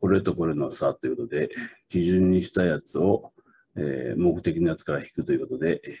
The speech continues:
位相差が百五度と。つまり、ここが百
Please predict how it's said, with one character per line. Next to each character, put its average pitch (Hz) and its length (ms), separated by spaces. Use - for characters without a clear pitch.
位 117 60
相 76 240
差 - 160
が 87 120
百 - 280
五 73 120
度 - 120
と。 - 120
つ - 160
ま 90 80
り、 - 100
こ - 180
こ - 140
が 85 180
百 - 200